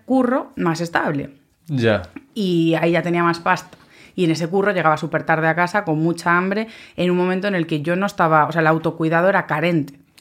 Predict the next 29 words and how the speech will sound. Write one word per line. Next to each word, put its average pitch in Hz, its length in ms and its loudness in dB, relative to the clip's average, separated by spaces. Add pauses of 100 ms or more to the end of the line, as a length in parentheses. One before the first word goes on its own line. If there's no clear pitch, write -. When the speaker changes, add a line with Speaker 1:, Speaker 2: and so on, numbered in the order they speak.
Speaker 2:
Claro. 104 260 -8
Speaker 1:
El 170 280 0
pensar 170 400 2
en 185 140 -2
plan 185 180 0
que 175 100 -2
mi 175 140 -2
cuerpo 190 320 0
merece 180 480 0
buenos 180 280 -2
nutrientes, 180 560 -4
merece, 175 560 0
o - 60 -20
sea, 202 120 2
ya 220 80 0
no 254 120 2
por 220 140 2
estética, 156 560 -6 (240)
Speaker 2:
Ya. 110 100 -4
Speaker 1:
sino, 175 460 4
mm, 185 140 0 (180)
merezco 196 640 0 (100)
tener 165 380 2
salud, 190 420 0
merezco 165 360 0
tener 170 120 0
una 165 140 2
buena 170 140 0
alimentación. 185 480 -2